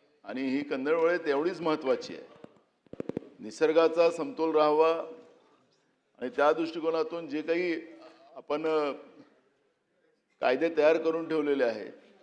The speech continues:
त्या कायद्याचाच उल्लंघन केला जातो आहे. आणि म्हणून या ठिकाणी, अ,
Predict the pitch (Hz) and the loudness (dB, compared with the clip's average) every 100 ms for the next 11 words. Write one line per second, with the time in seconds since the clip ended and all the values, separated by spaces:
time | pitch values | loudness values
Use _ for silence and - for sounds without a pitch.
0 | _ _ _ - 160 160 120 117 143 170 | _ _ _ -10 -8 -2 -2 0 2 2
1 | 196 185 170 170 170 165 151 135 127 117 | 0 -4 -4 -2 -2 -2 0 2 2 0
2 | - 104 95 95 95 - - - - _ | -2 -4 -2 -4 -8 -18 -20 -20 -20 _
3 | _ _ - 139 147 165 175 175 175 180 | _ _ -8 -4 -2 -2 2 6 6 4
4 | 170 147 160 175 180 180 - - _ - | 0 0 0 0 -4 -6 -10 -20 _ -20
5 | - - 135 131 135 131 | -20 -8 0 4 6 6